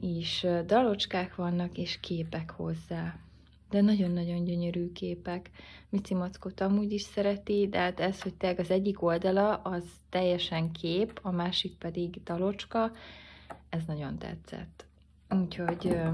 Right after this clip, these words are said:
hát most ilyen dalos könyveket kap, ezt a kettőt még hozzá. És, ö, ezt ugye mutattam, ezt a kiskonyhához vettük, ugyanis, ö, rendeltünk szintén az Amazonról, mert a Pizsi hősös, ö,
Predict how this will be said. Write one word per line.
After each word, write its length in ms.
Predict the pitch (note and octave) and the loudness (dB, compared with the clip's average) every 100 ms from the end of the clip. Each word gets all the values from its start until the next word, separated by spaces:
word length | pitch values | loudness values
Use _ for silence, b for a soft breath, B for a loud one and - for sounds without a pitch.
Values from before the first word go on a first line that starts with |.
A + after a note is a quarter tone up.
| F#3 | 6
hát 420 | - - C#4+ A3+ | 6 6 2 -4
most 200 | G3 - | -6 -4
ilyen 280 | F3 E3 F#3 | -2 -2 -2
dalos 340 | F3 F3 - | -4 -6 -10
könyveket 500 | - F3 F3 F3+ F3+ | -8 -8 -6 -8 -6
kap, 260 | - B3 - | -4 -4 -6
ezt 280 | F#3+ F#3+ - | -8 -8 -10
a 60 | G3 | -6
kettőt 520 | C#4 C#4 - A3 - | -6 -6 -6 -6 -2
még 240 | F#3+ F3+ | -2 -2
hozzá. 480 | - F3 - F3 E3+ E3 - _ - - - - - - - | -4 -6 -4 -2 -2 -6 -20 _ -20 -18 -14 -14 -16 -14 -2
És, 440 | G3+ F#3+ F#3 - - | 4 4 4 2 4
ö, 160 | F#3 F3+ | 4 4
ezt 240 | G3 - | 2 -2
ugye 120 | G3 F3 | -2 0
mutattam, 760 | G#3+ A3 F3 - F3 A3 A#3 B B B B B - | 2 0 -4 -2 0 0 -2 B B B B B -4
ezt 360 | F#3 F3 - F3+ | -2 -2 -6 -4
a 540 | F3 E3+ E3+ E3+ F#3+ F#3+ B B B B B - | -2 -2 -2 -4 -4 -8 B B B B B -10
kiskonyhához 840 | - F3+ - E3+ E3+ E3 E3 E3 | -6 -6 -6 -6 -4 -2 -4 -4
vettük, 640 | E3 F3 - C4 C4 - - | -4 -6 -4 -2 -2 -4 -10
ugyanis, 480 | F#3 F3 F3 E3+ - | -6 -4 -4 -4 -4
ö, 140 | F3 | -4
rendeltünk 640 | F3 F#3 F3 E3 F#3 E3+ - | -2 0 0 -2 -4 -6 -8
szintén 380 | - - A3+ G3+ | -8 -4 0 0
az 120 | E3+ | -2
Amazonról, 580 | D#3+ F3 E3 E3 D#3+ F3 | -4 -4 -2 -2 -2 -2
mert 260 | F#3 E3+ - | -2 -4 -10
a 40 | - | -10
Pizsi 240 | E3 E3 | -6 -2
hősös, 560 | D#3+ D#3+ D#3+ D#3+ E3 E3 | 0 0 -2 -4 -4 -2
ö, 160 | D#3+ | -2